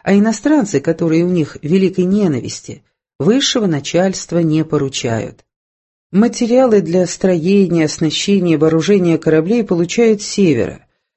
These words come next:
хотя Испания все это имеет в изобилии и могла бы снабжать и другие государства.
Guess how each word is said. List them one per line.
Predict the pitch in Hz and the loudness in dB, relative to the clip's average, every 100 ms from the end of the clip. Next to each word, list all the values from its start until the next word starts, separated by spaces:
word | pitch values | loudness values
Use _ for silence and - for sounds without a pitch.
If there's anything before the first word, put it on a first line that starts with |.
| _ | _
хотя | 185 196 330 | -6 0 2
Испания | 294 - 311 294 269 | 2 2 2 4 2
все | - 294 | 0 0
это | 277 233 | 0 0
имеет | 220 247 233 208 | 0 0 0 0
в | |
изобилии | 214 214 185 233 262 143 127 | 2 2 2 0 0 0 -2
и | 135 | -2
могла | 143 127 202 | -2 0 0
бы | 185 | 0
снабжать | 165 160 127 156 208 208 | -2 -4 -4 0 0 0
и | 208 | -2
другие | 196 220 262 240 | -2 -2 0 0
государства. | 131 - 135 123 101 - - - | -2 -6 -6 -6 -6 -8 -14 -20